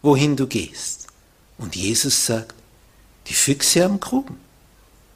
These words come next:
und die Vögel unter dem Himmel haben ihre Nester, aber der Menschensohn hat nichts, wo er sein Haupt hinlege." Und als man vor sechshundert Jahren begonnen hat, in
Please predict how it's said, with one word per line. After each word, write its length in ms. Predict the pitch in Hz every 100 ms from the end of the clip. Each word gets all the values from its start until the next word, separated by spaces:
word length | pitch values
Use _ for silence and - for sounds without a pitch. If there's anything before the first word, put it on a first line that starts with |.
| _ _ -
und 120 | -
die 80 | 104
Vögel 460 | - 127 143 165
unter 200 | 156 156
dem 160 | 143 127
Himmel 360 | 117 131 151 156 - - _ -
haben 180 | 117
ihre 180 | 113 117
Nester, 500 | 110 92 - - - - _ - _ _ _ -
aber 200 | 87 101
der 100 | 98
Menschensohn 800 | 101 127 - 131 123 - 120 117
hat 200 | 117 -
nichts, 580 | 78 - - - - - _ _ _ -
wo 120 | 90
er 60 | 80
sein 300 | - 117 -
Haupt 320 | - - -
hinlege." 600 | - 107 - - - - - _ _ _ _ _ _ _ _ _ _ - - - - _ - - - - - - - - -
Und 120 | 117
als 300 | 120 135 -
man 260 | 135 131 127
vor 160 | 139
sechshundert 640 | 131 151 - 151 143 135
Jahren 300 | 135 147 165
begonnen 500 | 151 - 160 175 156
hat, 180 | 139 -
in 240 | 131 117